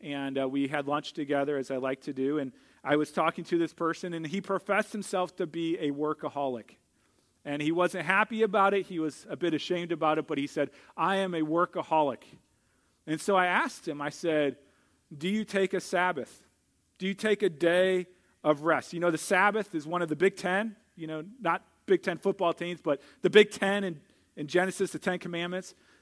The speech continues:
"Observe the Sabbath day, keep it holy, take a rest, worship the Lord your God." I said, "Do you take a Sabbath?" And he, he knew that he should. I didn't have to convince him or persuade him. He loves the Lord.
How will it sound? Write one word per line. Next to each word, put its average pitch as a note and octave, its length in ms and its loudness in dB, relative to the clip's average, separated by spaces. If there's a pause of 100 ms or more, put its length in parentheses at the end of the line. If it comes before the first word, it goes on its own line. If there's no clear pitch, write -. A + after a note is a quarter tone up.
(180)
"Observe F3 360 6
the F3+ 80 2
Sabbath G3 400 4
day, G3+ 180 6
keep G3+ 240 -4
it F#3+ 80 -4
holy, G3 280 2
take G3 300 0
a G#3 40 -2
rest, E3+ 400 0
worship F#3+ 460 0
the F3+ 120 -2
Lord E3 280 -2
your E3 140 -4
God." C#3+ 380 -2 (760)
I F#3 60 0
said, G3+ 160 4
"Do G3+ 60 -2
you G#3 60 -4
take G#3 220 0
a G3 60 0
Sabbath?" G#3 440 2
And D#3 120 -6
he, A3 220 0
he B3+ 200 -2
knew F#3+ 180 0
that D3+ 180 0
he E3 100 -6
should. F3+ 580 -6
I D#3+ 100 0
didn't E3+ 140 -4
have D3+ 140 -4
to C3 80 -12
convince B2+ 480 -10
him E3+ 240 -10
or - 40 -8
persuade C#3+ 500 -4
him. C#3+ 80 -8
He C#3+ 60 -6
loves E3+ 260 -2
the C#3+ 60 -12
Lord. B2 360 -8